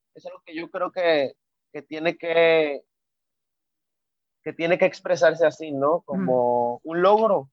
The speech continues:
Speaker 1: porque sí fueron dos años de trabajo, pero pelado, o sea, fue un trabajo constante.
Speaker 2: Sí, fíjate, yo, yo, yo estaba pensando ahorita en algo, ¿no? Eh, ahora el contraste es de que sale de ese punto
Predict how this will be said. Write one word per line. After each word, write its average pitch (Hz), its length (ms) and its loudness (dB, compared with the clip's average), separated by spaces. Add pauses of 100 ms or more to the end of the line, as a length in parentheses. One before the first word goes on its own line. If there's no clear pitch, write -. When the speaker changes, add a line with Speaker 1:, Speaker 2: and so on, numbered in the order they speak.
(120)
Speaker 1:
porque 139 500 -8
sí 156 160 -12
fueron 175 300 -2
dos 165 180 0
años 165 240 -2
de 151 100 -10
trabajo, 131 580 0 (120)
pero 131 300 0
pelado, 123 520 4
o 117 60 -10
sea, 123 380 -14
fue 156 120 -6
un 160 120 -4
trabajo 156 580 2
constante. 123 420 -14 (680)
Speaker 2:
Sí, 339 140 0
fíjate, 302 400 2
yo, 262 220 6
yo, 262 240 4
yo 277 160 -2
estaba 294 260 0
pensando 262 380 0
ahorita 269 340 0
en 214 160 -2
algo, 208 300 0
¿no? 254 280 -2
Eh, 202 380 -2
ahora 226 420 0
el 254 140 -4
contraste 233 840 -4
es 240 100 -8
de 269 160 -10
que 208 380 -6 (600)
sale 294 560 2
de 262 220 6
ese 262 220 -2
punto 277 720 -4